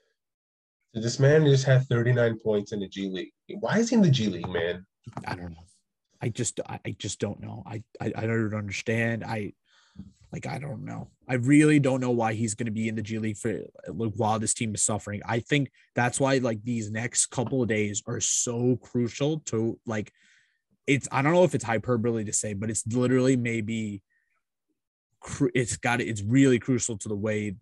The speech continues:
Speaker 2: the Knicks set up long-term about how they go about these next twenty, thirty games after the All-Star game. Because, like, one,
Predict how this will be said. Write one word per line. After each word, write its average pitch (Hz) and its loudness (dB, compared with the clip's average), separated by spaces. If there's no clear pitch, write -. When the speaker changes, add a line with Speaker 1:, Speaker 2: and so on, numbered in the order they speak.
Speaker 2:
the 110 -8
Knicks 104 -6
set 110 0
up 98 -6
long-term 101 -8
about 104 -6
how 113 -2
they 107 -6
go 104 -6
about 101 -8
these 104 -8
next - -6
twenty, 101 -10
thirty 98 -8
games 98 -10
after 104 -8
the 104 -8
All-Star 101 -12
game. 98 -10
Because, 117 0
like, 104 -8
one, 117 -2